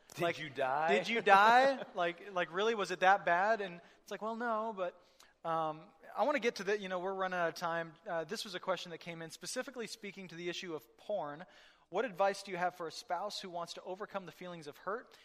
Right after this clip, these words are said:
Speaker 2: and betrayal and respond from a place of love and support for their spouse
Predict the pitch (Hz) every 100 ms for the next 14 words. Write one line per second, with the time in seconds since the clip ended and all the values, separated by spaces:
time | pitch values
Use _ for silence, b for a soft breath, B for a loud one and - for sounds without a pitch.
0 | b 165 147 - - 220 160 139 175 -
1 | _ _ _ _ 170 175 170 - 202 202
2 | 196 160 202 185 170 151 185 233 233 202
3 | 208 - 190 185 180 175 151 147 - -
4 | 160 165 -